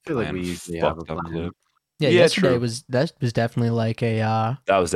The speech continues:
Speaker 3: an
Speaker 2: definitely a plan.
Speaker 3: itinerary in s-, in, uh, some sense.
Speaker 2: Definitely.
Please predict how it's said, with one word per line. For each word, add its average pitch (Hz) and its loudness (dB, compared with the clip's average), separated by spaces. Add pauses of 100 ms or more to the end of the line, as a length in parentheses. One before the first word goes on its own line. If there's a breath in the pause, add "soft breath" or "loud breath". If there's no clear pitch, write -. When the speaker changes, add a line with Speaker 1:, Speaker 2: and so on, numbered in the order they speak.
Speaker 3:
an 127 2
Speaker 2:
definitely 120 2
a 117 0
plan. - -2
Speaker 3:
itinerary 117 2 (200)
in 120 -4
s-, - -6
in, 120 0
uh, 107 2
some 110 -2
sense. 120 -4 (1000)
Speaker 2:
Definitely. 69 -8